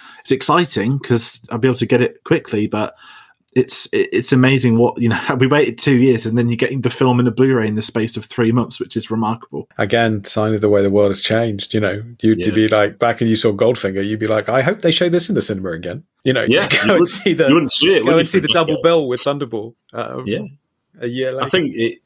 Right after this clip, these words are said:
Speaker 3: whatever the box office, though, it will be the most talked about film of the year, and it will be a massive success, you know, going forward, and it will always be remembered as a massive Bond film.
Speaker 2: I think
Speaker 3: So. I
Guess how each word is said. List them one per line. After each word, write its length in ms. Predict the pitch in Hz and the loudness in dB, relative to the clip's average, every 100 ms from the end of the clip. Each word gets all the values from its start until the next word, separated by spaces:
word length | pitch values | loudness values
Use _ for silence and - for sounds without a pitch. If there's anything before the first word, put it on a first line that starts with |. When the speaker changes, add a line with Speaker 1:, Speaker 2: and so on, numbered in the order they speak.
| _ | _
Speaker 3:
whatever 420 | 139 147 143 127 | 0 2 2 0
the 140 | 113 101 | 0 0
box 320 | 120 - - | 0 -2 -6
office, 320 | 85 82 - | -8 -10 -14
though, 160 | 82 82 | -14 -14
it 140 | 82 | -8
will 180 | 110 98 | -4 -4
be 100 | 92 | -4
the 80 | 90 | -8
most 300 | 90 82 - | -8 -8 -6
talked 260 | 98 90 | -6 -6
about 240 | 90 85 85 | -8 -8 -8
film 320 | 95 82 85 | -10 -10 -12
of 120 | 85 | -12
the 80 | 85 | -8
year, 360 | 90 95 92 92 _ - _ _ _ | -4 -4 -4 -6 _ -20 _ _ _
and 240 | 92 87 90 | -4 0 0
it 120 | 95 | 2
will 220 | 104 95 | 2 4
be 160 | 95 95 | 2 2
a 40 | |
massive 440 | 98 101 - 87 | 0 -2 -2 -2
success, 760 | - - - 95 82 - - - | -4 -2 0 0 0 -2 -4 -6
you 80 | 92 | -6
know, 160 | 85 | -4
going 280 | 82 95 90 | 0 0 -2
forward, 420 | - 98 90 85 | 0 0 2 0
and 100 | 87 | -4
it 140 | 87 90 | -4 -2
will 140 | 95 | 2
always 260 | 95 92 87 | 2 2 0
be 120 | 92 | -2
remembered 520 | 87 92 90 80 78 _ _ _ | 0 0 0 -4 -10 _ _ _
as 80 | - | -4
a 80 | 87 | -2
massive 360 | 90 - 90 85 | 0 0 -2 2
Bond 240 | 92 101 | 0 0
film. 320 | - 78 76 _ _ - | -6 -8 -10 _ _ -12
Speaker 2:
I 120 | 190 | -8
think 200 | 247 180 | -8 -6
Speaker 3:
So. 140 | |
I 40 | - | 0